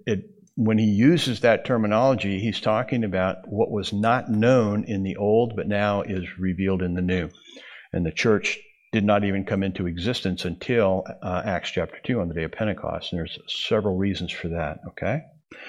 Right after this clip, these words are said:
So, um, also, here's another example. Jesus told his disciples, "I still have many more things to say to you,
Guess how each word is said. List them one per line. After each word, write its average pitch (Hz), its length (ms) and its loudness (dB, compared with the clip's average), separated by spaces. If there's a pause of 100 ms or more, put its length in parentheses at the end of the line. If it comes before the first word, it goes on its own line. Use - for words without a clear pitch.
(360)
So, 113 480 6
um, 107 560 4 (100)
also, 107 420 4
here's 123 240 2
another 107 300 4
example. 101 560 0
Jesus 117 520 2
told 113 240 2
his 98 140 -4
disciples, 92 760 0
"I 104 120 0
still 135 440 2
have 117 320 4
many 113 360 4
more 123 300 6
things 95 360 2
to - 120 -6
say 139 300 0
to 104 160 -6
you, 87 240 -2